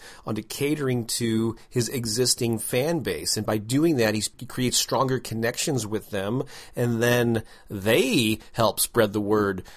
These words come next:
to other people. And then once those folks are fans, then he's focusing on them, and so on. Personally, I do a little bit of both. I like to, uh, cater to my existing fan base and readers, um, but also always be trying to attract new people. So you get to find your own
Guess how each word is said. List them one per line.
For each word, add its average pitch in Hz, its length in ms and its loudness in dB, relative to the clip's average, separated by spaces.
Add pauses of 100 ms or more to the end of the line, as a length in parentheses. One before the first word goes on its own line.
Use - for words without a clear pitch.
to - 180 0
other 101 220 0
people. 95 400 -4
And 92 80 -4
then 101 100 -2
once 104 180 -2
those 127 200 0
folks 131 320 4
are 131 80 2
fans, 120 460 2
then 104 100 -2
he's 104 160 -2
focusing 120 500 0
on 131 200 0
them, 143 340 2
and 107 160 -2
so 107 240 0
on. 90 340 -6 (800)
Personally, 156 380 6
I 147 100 8
do 143 140 6
a - 20 8
little 139 180 8
bit 123 120 4
of 107 80 2
both. 175 320 6
I 110 60 2
like 104 240 2
to, 101 440 -2
uh, 92 160 -8 (100)
cater 113 300 0
to 110 120 -6
my 104 120 0
existing 110 480 -2
fan 113 320 -2
base 113 260 2
and 110 160 -2
readers, 127 480 0 (360)
um, 107 320 -4
but 117 140 2
also 113 580 4
always 113 520 6
be 104 140 -6
trying 107 240 -2
to 104 100 -2
attract 98 560 -4 (120)
new 110 220 0
people. 95 540 -4
So 101 220 0
you 110 80 0
get 120 120 -2
to 117 80 -2
find 113 340 -2
your 104 180 -2
own 107 280 -2